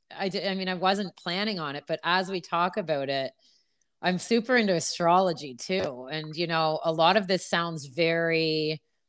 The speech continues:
well, not exact, of course, but there's a lot of similarities with the earth, fire,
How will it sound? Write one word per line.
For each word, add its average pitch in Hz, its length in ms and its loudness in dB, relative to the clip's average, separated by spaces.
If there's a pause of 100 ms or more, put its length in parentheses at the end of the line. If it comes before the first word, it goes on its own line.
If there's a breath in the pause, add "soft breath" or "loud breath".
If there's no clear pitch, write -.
(360)
well, 214 120 4
not 226 240 4 (180)
exact, 147 540 0
of 160 140 -12
course, 185 500 2
but 190 120 -4
there's 180 180 0
a 190 40 -2
lot 165 240 2
of 175 100 -2
similarities 156 840 -2
with 147 140 -6
the 156 180 -6
earth, 147 280 -4
fire, 135 760 8